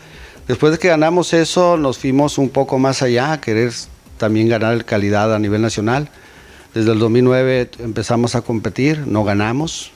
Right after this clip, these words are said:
seguimos insistiendo, eh, recabando información, aprendiendo las lecciones de las oportunidades que nos dijeron. Y el dos mil once, eh, se hizo el despliegue, nos visitaron y,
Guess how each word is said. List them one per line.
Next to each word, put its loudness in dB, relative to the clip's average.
seguimos -4
insistiendo, -2
eh, -8
recabando 0
información, 0
aprendiendo -2
las 2
lecciones -4
de -4
las 0
oportunidades -2
que -2
nos 2
dijeron. 0
Y 4
el 2
dos 2
mil 4
once, 0
eh, -4
se -6
hizo -2
el 2
despliegue, 2
nos 0
visitaron -2
y, -2